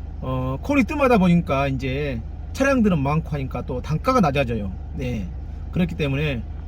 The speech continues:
에, 단가를 낼름낼름 이렇게 받아먹는 사람들이 상당히 많이 있는 것 같아요. 네, 또 그리고 콜들이 거의 뭐 이 착, 삼 착, 어, 내지는, 네, 또, 어, 경유지가 많다는 거죠.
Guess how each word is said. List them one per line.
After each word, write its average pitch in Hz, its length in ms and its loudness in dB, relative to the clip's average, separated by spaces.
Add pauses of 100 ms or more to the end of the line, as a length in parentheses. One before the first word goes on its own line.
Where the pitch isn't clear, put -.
(200)
에, 123 500 -2
단가를 175 600 4
낼름낼름 156 840 6 (420)
이렇게 147 360 0
받아먹는 165 480 4
사람들이 170 300 0
상당히 233 280 2
많이 139 200 0
있는 135 140 -2
것 - 80 -6
같아요. 139 480 -2 (400)
네, 123 340 -2 (520)
또 208 120 8
그리고 175 500 6
콜들이 165 800 2
거의 269 320 2
뭐 165 460 4 (380)
이 214 140 6
착, - 320 2
삼 226 280 2
착, 165 260 2 (600)
어, 143 200 0
내지는, 160 560 4 (400)
네, 139 400 0 (440)
또, 196 280 4 (320)
어, 127 500 -2
경유지가 220 460 8
많다는 165 360 4
거죠. 113 280 -2